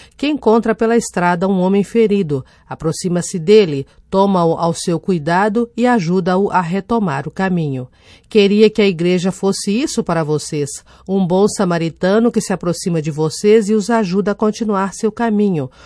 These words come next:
os ajuda a dar um passo a mais, nem que seja pequeno, disse o Papa, enfatizando cinco pontos,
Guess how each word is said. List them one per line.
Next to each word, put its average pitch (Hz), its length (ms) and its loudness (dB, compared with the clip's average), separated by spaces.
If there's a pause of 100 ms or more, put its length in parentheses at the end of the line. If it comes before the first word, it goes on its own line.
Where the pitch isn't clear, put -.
(140)
os 180 200 -2
ajuda 190 360 0
a - 20 -2
dar 180 220 0
um 190 160 -4
passo 180 460 -4
a 196 80 0
mais, 151 360 -2 (400)
nem 170 160 0
que 196 120 -2
seja 170 320 -4
pequeno, 185 640 -2
disse 143 280 -8
o 190 60 -2
Papa, 147 520 -4 (240)
enfatizando 214 760 2
cinco 269 360 -4
pontos, 185 480 -2